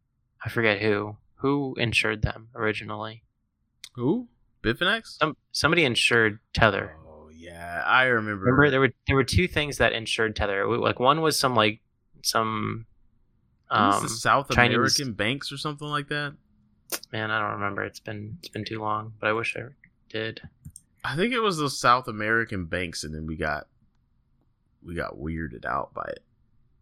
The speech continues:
Speaker 1: But wasn't it the Chinese, like, shadow government bank, like, lending bank at some point?
Speaker 2: Yep, I remember
Speaker 1: Before
Speaker 2: that
Speaker 1: the South
Speaker 2: too.
Speaker 1: American bank? Yeah.
Speaker 2: Yeah.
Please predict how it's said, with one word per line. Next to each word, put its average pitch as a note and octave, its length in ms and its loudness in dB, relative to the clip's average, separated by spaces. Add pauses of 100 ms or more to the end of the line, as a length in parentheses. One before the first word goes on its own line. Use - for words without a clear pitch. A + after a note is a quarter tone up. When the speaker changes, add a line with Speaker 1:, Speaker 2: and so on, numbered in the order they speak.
(240)
Speaker 1:
But C#3 140 4
wasn't E3 300 6
it G3 100 2
the - 80 2
Chinese, B2 480 2
like, G#2+ 200 6
shadow G#2+ 360 4
government A#2+ 500 4
bank, B2 400 2
like, A2 160 2
lending B2 380 4
bank C3 220 4
at B2+ 120 0
some C3 160 -4
point? D3+ 320 -4 (800)
Speaker 2:
Yep, D#3 320 6 (160)
I C3 80 4
remember C#3+ 280 2
Speaker 1:
Before C3+ 160 4
Speaker 2:
that B2+ 100 4
Speaker 1:
the A#2+ 60 -4
South B2 200 6
Speaker 2:
too. F2 60 -4
Speaker 1:
American A#2+ 440 4
bank? C3 320 2 (280)
Yeah. G#2+ 320 2
Speaker 2:
Yeah. D#2+ 300 -2